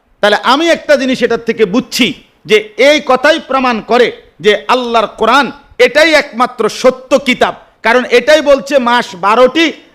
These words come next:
আজও পৃথিবীতে আছে বারোটি। যে কোরআন যে সত্য, এটার এটা একটা প্রমাণ।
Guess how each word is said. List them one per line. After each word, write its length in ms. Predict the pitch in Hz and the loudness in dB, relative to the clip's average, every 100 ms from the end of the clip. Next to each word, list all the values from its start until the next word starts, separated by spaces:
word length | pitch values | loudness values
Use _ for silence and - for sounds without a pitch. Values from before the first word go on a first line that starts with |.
| _ | _
আজও 280 | 226 226 349 | -4 -2 -4
পৃথিবীতে 460 | 285 269 269 233 | -6 -6 -4 -2
আছে 280 | 240 - 254 | -2 0 -2
বারোটি। 400 | 202 175 160 143 - _ _ _ _ _ _ _ _ _ | -2 -2 -4 -10 -20 _ _ _ _ _ _ _ _ _
যে 160 | 214 208 | 0 0
কোরআন 460 | - 240 262 311 | 2 4 4 2
যে 120 | 302 320 | 0 -2
সত্য, 680 | - 302 - - 226 - - | 2 0 0 0 0 0 -4
এটার 220 | 208 226 | 0 0
এটা 180 | 202 196 | 0 -2
একটা 180 | 196 190 | -4 -4
প্রমাণ। 300 | 180 151 | -4 -6